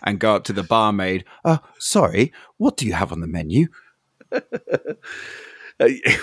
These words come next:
Speaker 2: it was something like that. But anyway, um, it was while I was, I just finished being an apprentice, and, yeah, I was, <laughs> I was just finished being apprentice, and I just started out on my own, and,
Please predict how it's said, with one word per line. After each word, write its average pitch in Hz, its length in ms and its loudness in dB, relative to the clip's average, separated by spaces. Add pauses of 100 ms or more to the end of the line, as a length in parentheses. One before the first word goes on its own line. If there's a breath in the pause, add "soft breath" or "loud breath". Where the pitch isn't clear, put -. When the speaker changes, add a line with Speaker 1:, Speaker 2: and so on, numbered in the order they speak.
(140)
Speaker 2:
it 170 80 2
was 156 160 2
something 110 180 -2
like 92 80 0
that. 95 140 0
But 147 180 2 (220 loud breath)
anyway, 147 260 0
um, 135 320 0
it 143 80 -2
was 123 160 -4
while 165 240 4
I 160 120 4
was, 127 300 4
I 113 80 2
just 160 380 -2
finished 120 460 -4
being 104 200 4
an 92 80 -4
apprentice, - 840 -6 (840)
and, 87 480 0 (1300)
yeah, 107 320 2 (260)
I 107 120 4
was, 104 460 2
<laughs> - 1040 -8
I 117 100 6
was 120 340 2 (120)
just 147 260 0
finished 160 180 -2
being 143 100 2
apprentice, 107 480 -2
and 90 100 -2
I 90 40 -8
just - 200 -8
started 101 320 2
out 101 200 2
on 95 160 -2
my 95 100 -2
own, 90 260 0
and, 90 200 -8